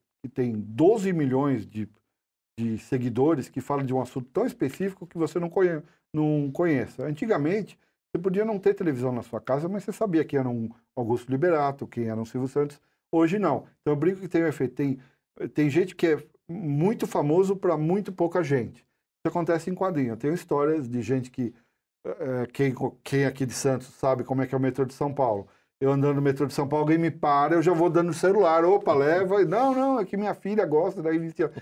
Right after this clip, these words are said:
Aí você... a melhor história que eu tenho é da Comic Con. E eu, como eu, em São Paulo, quando eu fico em São Paulo, eu moro perto da Comic Con, eu ficava pra fechar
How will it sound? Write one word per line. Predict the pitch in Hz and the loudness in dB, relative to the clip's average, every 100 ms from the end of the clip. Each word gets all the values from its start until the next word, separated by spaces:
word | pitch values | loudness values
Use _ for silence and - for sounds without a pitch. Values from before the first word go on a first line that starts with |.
| - _ | -18 _
Aí | 139 135 | 0 2
você... | 131 156 151 _ _ | 2 -2 -4 _ _
a | 151 | -2
melhor | 175 208 262 | 2 4 2
história | - 196 175 | 0 0 2
que | 170 | 0
eu | |
tenho | 151 175 | 0 2
é | |
da | 196 196 | 2 0
Comic | - 208 | -2 -2
Con. | - 131 95 - _ _ _ - | -2 -2 -2 -10 _ _ _ -4
E | 139 | 2
eu, | 151 | 2
como | 151 160 | 2 0
eu, | 160 123 113 - - 151 156 | 0 -2 -6 -20 -20 -12 -8
em | 135 | -4
São | - 131 | -2 -2
Paulo, | 131 123 110 | 2 2 2
quando | 107 127 | 0 -2
eu | 127 | -2
fico | 131 | -4
em | 120 | -8
São | 131 | -4
Paulo, | 120 120 | -2 0
eu | |
moro | 123 120 | 0 -4
perto | - 143 143 143 120 | -2 0 0 -2 -6
da | 110 | -6
Comic | 117 113 110 | -6 -6 -2
Con, | 147 | -2
eu | 156 | -4
ficava | - 139 143 | -4 -4 -2
pra | 151 | -4
fechar | 143 156 143 147 143 147 | -4 -6 -4 -4 -4 -6